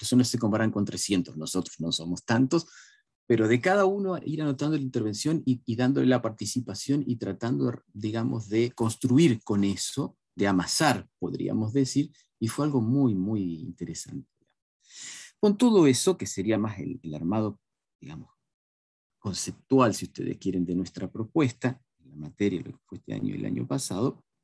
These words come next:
avanzamos hacia el otro desafío que nos planteó este contexto nuevo, que era ver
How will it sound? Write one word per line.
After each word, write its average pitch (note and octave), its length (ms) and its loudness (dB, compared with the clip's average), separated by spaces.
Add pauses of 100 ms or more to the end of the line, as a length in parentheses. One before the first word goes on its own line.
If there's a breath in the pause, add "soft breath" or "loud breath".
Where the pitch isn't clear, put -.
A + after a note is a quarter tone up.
(760)
avanzamos B2 760 2 (640)
hacia G#2+ 240 -2
el A2+ 80 0
otro C3 300 2
desafío D2+ 640 -8 (160)
que - 60 -18
nos C#2+ 140 -10
planteó E2 320 -6
este F2+ 200 -8
contexto D#2 500 -14
nuevo, F2+ 300 -6
que - 100 -16
era F2+ 160 -6
ver G2+ 180 -4